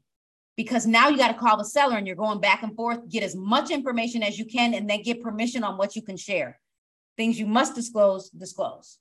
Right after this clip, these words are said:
Number eleven, create a thick, <clears throat> again, a list of things the seller loves about the home, because the seller's gonna say, "I bought the home for the view.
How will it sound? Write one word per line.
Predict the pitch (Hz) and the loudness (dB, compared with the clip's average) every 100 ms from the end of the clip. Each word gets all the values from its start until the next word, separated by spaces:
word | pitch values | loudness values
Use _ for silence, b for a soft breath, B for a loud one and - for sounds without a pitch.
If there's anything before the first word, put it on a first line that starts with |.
| _ _ _ _ _ _ _ | _ _ _ _ _ _ _
Number | 185 233 233 | -4 2 2
eleven, | 226 208 240 269 277 | 2 2 2 2 -2
create | 247 233 | -2 -2
a | |
thick, | 220 - 247 247 - | -4 -4 -4 -4 -10
<clears throat> | 311 330 302 226 - | -4 2 2 2 -2
again, | 170 220 240 | 0 2 4
a | 202 | 2
list | 208 240 | -2 -6
of | 233 | -6
things | 233 226 233 | -4 -4 -4
the | |
seller | - 220 202 | -4 0 2
loves | 190 196 196 | 2 0 0
about | 190 190 - | 0 0 0
the | |
home, | 196 202 220 | 0 2 2
because | 240 233 196 | 0 -2 -6
the | 190 | -4
seller's | 247 240 233 | 0 0 0
gonna | 220 185 | -6 -8
say, | - 190 220 247 - _ b b b _ | -4 -2 -2 -6 -16 _ b b b _
"I | 123 123 | -18 -10
bought | 160 233 | -10 -6
the | 214 | -6
home | 202 220 226 220 | -4 0 -2 -2
for | 220 | -6
the | 220 | -6
view. | 170 139 - | -6 -8 -10